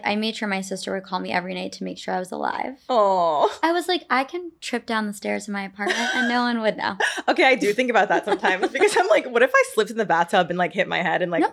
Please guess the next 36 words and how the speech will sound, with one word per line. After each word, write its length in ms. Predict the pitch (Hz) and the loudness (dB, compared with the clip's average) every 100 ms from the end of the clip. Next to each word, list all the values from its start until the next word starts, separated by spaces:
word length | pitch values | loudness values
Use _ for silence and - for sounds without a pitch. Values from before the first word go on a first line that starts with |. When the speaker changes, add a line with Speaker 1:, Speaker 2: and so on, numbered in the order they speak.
| - | 0
Speaker 2:
no 100 | 190 | 4
Speaker 1:
no 180 | 269 294 | 6 8
Speaker 2:
one 120 | 339 | 6
Speaker 1:
one 20 | |
Speaker 2:
found 160 | 359 359 | 6 4
Speaker 1:
would 80 | 359 | 6
Speaker 2:
me?" 40 | |
Speaker 1:
know. 1080 | 320 381 381 226 - - - - 440 302 254 | 6 6 6 6 6 4 0 2 2 2 -2
Speaker 2:
<laughs> 400 | - - 339 - | -6 -2 -2 0
Speaker 1:
That 360 | 240 302 440 381 | 2 6 6 4
scares 340 | - 294 392 403 | 4 4 6 6
Speaker 2:
That's 100 | 508 | 6
Speaker 1:
me. 60 | 381 | 6
Speaker 2:
horrible. 600 | 330 277 233 247 - 339 - 359 523 480 - | 6 4 4 4 4 0 2 -2 -2 -6 2
Um, 520 | 254 247 233 214 214 - | 6 6 6 4 2 0
but 180 | 196 240 | 4 4
yeah, 200 | 233 180 | 6 4
it 120 | 160 | 4
took 140 | 370 392 | 2 2
me, 80 | 480 | 4
like, 100 | 320 | 4
a 60 | |
month 220 | 240 208 | 4 4
or 60 | 214 | 4
two, 240 | 240 240 311 | 4 4 6
Speaker 1:
Ooh. 480 | 294 285 269 262 254 | 4 2 0 -4 0
Speaker 2:
and 240 | 226 214 | 2 4
then 160 | 208 202 | 4 4
I 160 | 196 190 | 4 2
was 160 | 190 | 2
like, 260 | 196 185 - | 4 4 4
"Okay, 320 | 202 233 185 | 4 4 2
now 140 | 180 147 | 2 2
I 100 | 143 | 2
enjoy 320 | 160 175 139 | 0 0 2
this." 120 | 330 | 4